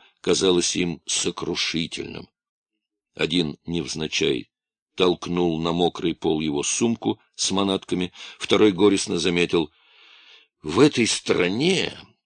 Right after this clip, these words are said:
пока рыльник совку не начистишь, он так и будет пятак задирать». Немудреная шутка еще больше взбодрила компанию, но ликовали они недолго.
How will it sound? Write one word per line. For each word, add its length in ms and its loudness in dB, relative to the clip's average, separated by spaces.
пока 400 4
рыльник 760 2
совку 580 -2
не 160 0
начистишь, 1120 -2
он 200 0
так 260 2
и 60 6
будет 460 0
пятак 440 -2
задирать». 840 -8
Немудреная 1040 0
шутка 540 -4
еще 300 4
больше 420 6
взбодрила 760 0
компанию, 680 2
но 200 2
ликовали 520 2
они 200 0
недолго. 520 -2